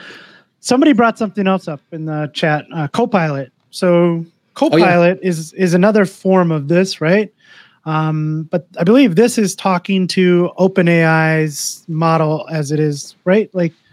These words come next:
Speaker 1: is it, I don't know if it's, like, the same model that Chat G P T uses, but there's a model underneath the hood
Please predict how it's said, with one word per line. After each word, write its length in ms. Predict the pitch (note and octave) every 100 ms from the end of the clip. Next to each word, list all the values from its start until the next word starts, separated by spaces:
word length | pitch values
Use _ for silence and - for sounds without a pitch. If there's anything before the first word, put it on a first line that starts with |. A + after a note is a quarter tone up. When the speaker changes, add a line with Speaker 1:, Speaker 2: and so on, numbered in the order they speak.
| _ _ _ _ -
Speaker 1:
is 120 | E3
it, 180 | A#3+ B3 _ _ E3
I 100 | F#3+
don't 140 | A3+
know 160 | A3 G3
if 120 | -
it's, 180 | E3 -
like, 180 | D#3+ -
the 80 | D#3+
same 460 | - - F#3+ G3
model 380 | F#3 F#3 G3 F#3+
that 300 | F3 D#3+ -
Chat 240 | - F3+ E3+
G 80 | F#3
P 80 |
T 80 | F3
uses, 320 | F3 F#3 E3+
but 140 | D3+ E3
there's 180 | F3+ F3
a 40 |
model 340 | D#3+ F3 F3+ E3
underneath 300 | E3 E3 D3+
the 100 | D3
hood 420 | F3+ A3+ E3+ D#3